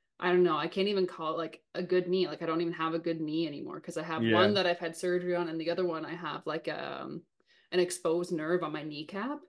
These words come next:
Speaker 2: Oh.
Speaker 1: So, like, <laughs> there's no winning.
Speaker 2: Yeah, just painful.
Speaker 1: Um,
Speaker 2: Yeah.
Speaker 1: yeah, s-, but, like,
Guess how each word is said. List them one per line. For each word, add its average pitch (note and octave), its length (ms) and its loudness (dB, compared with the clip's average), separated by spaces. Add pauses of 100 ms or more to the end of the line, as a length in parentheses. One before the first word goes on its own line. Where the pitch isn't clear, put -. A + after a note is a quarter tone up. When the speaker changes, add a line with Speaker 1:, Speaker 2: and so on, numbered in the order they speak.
(360)
Speaker 2:
Oh. F3 260 8
Speaker 1:
So, F3 220 6
like, F3 420 0 (600)
<laughs> - 380 -14
there's B3 260 6
no B3 140 4
winning. F3 380 4
Speaker 2:
Yeah, G2+ 140 4 (100)
just A#2 220 0
painful. G#2+ 460 2
Speaker 1:
Um, - 40 -8
Speaker 2:
Yeah. A2 320 2
Speaker 1:
yeah, D3+ 320 -4
s-, - 180 -10
but, F#3 260 2
like, F#3 280 0